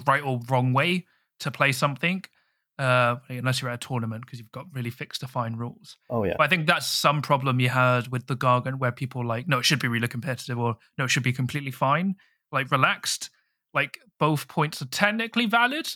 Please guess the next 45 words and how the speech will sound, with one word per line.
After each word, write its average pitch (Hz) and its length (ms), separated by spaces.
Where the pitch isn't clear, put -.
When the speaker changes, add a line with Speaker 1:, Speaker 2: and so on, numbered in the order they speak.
Speaker 1:
as 160 100
long 202 140
as 175 240
wha-, 147 200
whatever 135 280
group 131 220
you're 139 80
playing 123 260
with 120 160
is, 120 240
is, - 240
is - 100
comfortable - 540
with. 92 140
And 143 80
I 139 60
think 139 200
that's 160 200
an 147 80
important 131 920
actual 143 240
point 131 220
to - 80
touch 151 260
upon 123 320
when 123 520
you 139 260
are 156 200
writing 127 240
your 123 100
game 120 240
modes, 117 380
um, 117 500
because 175 240
sometimes 165 360
people 143 200
will 123 40
play 127 320
it, 127 140
uh, 123 260
differently 127 400
to - 60
the - 80
way 123 120
you, 120 160